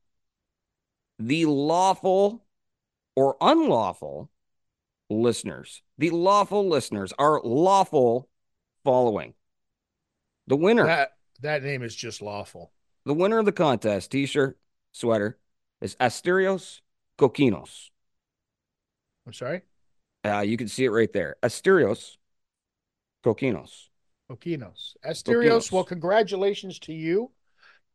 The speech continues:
Speaker 2: You are, you are responsible now. If anybody has any, uh, questions, concerns, comments to make about the name that is, was, was won by your submission, we will be sending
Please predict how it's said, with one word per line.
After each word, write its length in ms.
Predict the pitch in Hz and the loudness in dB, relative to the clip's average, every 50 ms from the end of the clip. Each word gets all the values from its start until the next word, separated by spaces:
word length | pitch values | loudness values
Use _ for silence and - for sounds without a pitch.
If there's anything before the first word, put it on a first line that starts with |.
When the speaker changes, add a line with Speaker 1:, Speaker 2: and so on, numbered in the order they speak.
| - - | -14 -4
Speaker 2:
You 220 | 156 196 214 208 | 0 6 8 8
are, 260 | 196 190 180 180 - - _ _ _ _ _ _ _ _ _ | 8 8 6 0 -6 -10 _ _ _ _ _ _ _ _ _
you 160 | 156 180 190 | 0 2 2
are 120 | 185 185 | 4 2
responsible 720 | 170 156 - - - 180 175 175 185 - - 160 170 165 | 2 -2 -6 -6 -8 -6 -6 -6 -8 -10 -8 -6 -6 -6
now. 380 | 156 156 156 165 180 214 240 233 - _ _ | -4 -4 -6 -6 -6 -8 -12 -14 -18 _ _
If 180 | - 143 131 175 | -10 -8 -6 -4
anybody 400 | 175 175 165 147 175 165 165 156 | -4 -4 0 0 0 0 0 -2
has 480 | - - - 165 160 165 160 147 139 170 - | -2 -4 -4 -2 -2 -2 -2 -4 -8 -10 -10
any, 540 | - 165 160 160 160 160 156 156 156 151 147 | -8 -8 -6 -6 -6 -6 -6 -8 -8 -10 -10
uh, 180 | 143 143 135 131 | -10 -10 -10 -10
questions, 600 | - - - 180 180 - - - 190 180 175 - | -10 -8 -6 -6 -6 -6 -8 -10 -10 -10 -12 -14
concerns, 960 | - - 165 156 139 - - - - 165 170 170 175 180 185 185 - - - _ _ | -14 -14 -14 -14 -12 -12 -12 -10 -8 -8 -8 -8 -8 -10 -12 -14 -16 -18 -20 _ _
comments 640 | - - 180 180 180 180 180 180 185 175 - - | -8 -4 -2 -2 -2 -2 -4 -6 -8 -10 -14 -14
to 100 | - - | -12 -10
make 320 | 156 160 165 180 190 185 - _ | -8 -8 -6 -8 -8 -10 -12 _
about 380 | - 139 127 131 151 175 214 - - | -14 -12 -8 -6 -4 -4 -4 -4 -6
the 200 | 147 143 165 165 | -10 -10 -8 -6
name 400 | 165 165 180 190 202 226 233 214 160 | -4 -4 -4 -4 -4 -4 -6 -6 -6
that 200 | 139 160 143 - _ _ _ _ _ _ _ _ _ _ _ _ _ _ _ _ _ _ | -6 -8 -8 -8 _ _ _ _ _ _ _ _ _ _ _ _ _ _ _ _ _ _
is, 240 | 147 147 139 123 123 | -10 -10 -8 -10 -6
was, 320 | 139 156 151 131 - - 147 | -4 -4 -4 -4 -6 -10 -6
was 320 | 135 135 120 104 - - - _ - _ _ _ _ _ _ _ _ _ _ _ _ _ _ - | -6 -6 -6 -6 -12 -18 -20 _ -20 _ _ _ _ _ _ _ _ _ _ _ _ _ _ -16
won 480 | 117 123 131 151 156 165 196 240 233 233 _ - | -8 -4 -2 0 0 0 -2 -4 -8 -12 _ -8
by 120 | 127 123 | -8 -6
your 180 | 127 139 170 180 | -4 -4 -6 -6
submission, 640 | - - 180 160 175 220 254 - - 185 180 180 - _ _ _ _ _ _ _ _ _ _ _ _ _ _ _ _ _ _ - | -6 -8 -8 -4 -4 -4 -4 -4 -8 -10 -12 -14 -18 _ _ _ _ _ _ _ _ _ _ _ _ _ _ _ _ _ _ -6
we 140 | 127 156 180 | -2 -2 0
will 120 | 180 175 | 0 -2
be 120 | 165 170 170 | -4 -4 -6
sending 420 | - - - 175 175 170 160 | -6 -4 -4 -2 -2 -2 -4